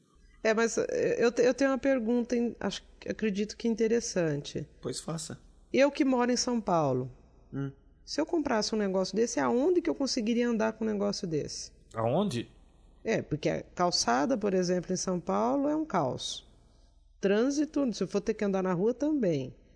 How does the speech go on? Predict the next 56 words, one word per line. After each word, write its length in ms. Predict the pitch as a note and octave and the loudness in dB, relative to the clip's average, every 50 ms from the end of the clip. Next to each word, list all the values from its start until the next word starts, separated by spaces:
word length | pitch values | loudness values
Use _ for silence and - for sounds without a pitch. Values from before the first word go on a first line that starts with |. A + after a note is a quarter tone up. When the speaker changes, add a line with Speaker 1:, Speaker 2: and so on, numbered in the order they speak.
| - - - - - _ | -20 -20 -20 -20 -20 _
Speaker 3:
Você 200 | - - - C#4+ | -8 -2 -2 0
não 140 | D4+ E4 E4 | 0 0 2
ia 140 | D4+ C4+ B3+ | 2 4 4
andar 260 | A#3+ A3+ F#3+ G#3+ A3 | 4 6 6 6 6
nem 240 | A3 A3 B3+ D4+ D4+ | 6 4 0 -4 -4
meia 240 | D4+ D4 C4 A#3 F3 | -2 0 2 4 4
hora 300 | C#3+ C#3 D3 D3 C#3 A#2 | 6 6 6 6 6 4
com 140 | - - C3 | 2 -2 -4
isso, 220 | B2+ C#3 D3 - - | -4 -4 -6 -6 -8
porque 120 | - - | -8 -4
você 100 | - F3 | 0 0
ia 80 | E3+ D#3+ | 0 0
sair 360 | - - - D3+ D3 E3+ G#3 | 2 4 4 4 6 4 4
da 160 | A3 G#3+ A3 | 6 8 8
rua 240 | G3 E3+ F3+ G#3 F#3+ | 8 8 8 6 8
da 120 | D#3+ E3+ D#3 | 8 8 6
sua 180 | - - E3+ | 6 6 6
casa, 280 | - F#3+ G#3+ A3 F#3 G3+ | 8 8 6 6 6 4
ia 80 | G#3 | 2
ser 140 | - - - | 0 0 -2
assaltada 640 | F3 - - E3 C#3+ B2 - - F3 G3 G#3+ G#3 A3 | -2 0 2 2 2 2 2 4 4 4 4 2 0
e 100 | G3+ G3+ | 0 0
ia 60 | G3 F3+ | -2 -4
ficar 200 | - - - - | -6 -6 -8 -6
sem 160 | - - E3 | -6 -6 -8
o 40 | D3 | -8
seu 160 | - E3+ C#3+ | -6 -6 -8
Segway. 400 | - - A2+ G2+ F#2 G2+ - - _ _ - - A#3+ | -6 -6 -6 -8 -8 -10 -18 -20 _ _ -14 -8 -4
Speaker 1:
É, 200 | A3 A#3 A#3 A3+ | -4 -2 -2 0
pois 260 | - D4 C#4 B3 G#3 | 0 0 2 2 4
é, 260 | G#3 G3 G3 F#3+ F#3+ | 4 6 4 4 4
<laughs> 100 | F#3+ G3+ | 2 0
eu 100 | G3+ G#3+ | 0 -2
quero 220 | G#3+ - B3 B3 C4 | -2 0 0 0 2
ver 140 | A#3 B3+ A#3+ | 0 0 0
se 100 | - B3 | 0 -2
esse 120 | - - | -2 -2
negócio 360 | A#3+ A#3 G#3+ A3 G#3+ G#3 G3 | -2 0 0 0 -2 -2 -2
vai 100 | G3+ G#3+ | -2 -2
pegar 300 | G#3+ A3 G#3+ G3 F#3+ F3 | 0 -2 -2 0 0 0
aqui 120 | E3+ E3 F3+ | 0 -2 -2
no 100 | F3 E3+ | -2 0
Brasil. 260 | E3+ F3 E3 D3 C#3 | 0 0 0 0 -2
Duvido 360 | C#3+ D3+ D#3+ F3 G#3 G3+ B3 | -2 -2 -2 0 0 0 2
muito. 260 | A#3+ G#3+ E3+ D3 - - | 2 2 0 0 -2 -2
Ah, 80 | E3 D#3 | -4 -2
pe-, 200 | D3 F3+ G3+ G3+ | 0 0 0 0
pelo 240 | G#3 G#3+ A3 A#3 | 2 2 2 2
menos 200 | A3 G#3 F#3+ F3+ | 2 2 2 0
aqui 260 | F3 F3+ F3 - - G3+ | 0 -2 -2 -2 -2 0
em 100 | G#3+ A#3+ | 0 0
São 200 | - - A3+ G#3 | 0 -2 -2 -2
Paulo, 300 | G3+ - E3+ F3+ F#3+ A3 | -2 0 0 0 0 0
eu 40 | |
duvido 320 | G#3 A3+ G#3 F#3+ G3 F#3+ B3+ | 0 0 0 -2 -2 -2 0
muito. 460 | C4 B3 D#3 C3 - - - - C#3 | -2 -2 -2 -4 -8 -10 -12 -12 -14